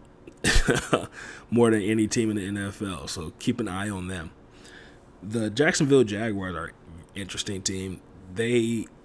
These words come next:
are basically the East Coast version of the Seattle Seahawks. They have former defensive coordinator as their head coach. They have a lot of people from that Seattle front office there,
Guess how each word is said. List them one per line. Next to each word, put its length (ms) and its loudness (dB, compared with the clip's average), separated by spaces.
are 120 -4
basically 960 0
the 180 -10
East 300 0
Coast 260 0
version 460 -6
of 400 -8
the 100 -8
Seattle 640 -4
Seahawks. 680 -6
They 140 -6
have 440 -8
former 320 2
defensive 400 0
coordinator 460 -2
as 100 -6
their 140 -6
head 240 -6
coach. 340 -6
They 80 -8
have 140 -6
a 40 -8
lot 200 -4
of 80 -10
people 340 -4
from 240 -6
that 220 -8
Seattle 640 -4
front 280 -8
office 400 -6
there, 340 -6